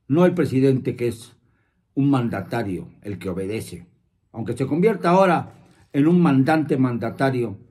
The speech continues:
por su hipocresía rampante. Doy la lista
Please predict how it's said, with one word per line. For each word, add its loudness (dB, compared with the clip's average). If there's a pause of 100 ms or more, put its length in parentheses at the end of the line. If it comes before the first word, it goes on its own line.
(380)
por -2
su -2
hipocresía -4 (160)
rampante. -8 (720)
Doy 6
la 0
lista -4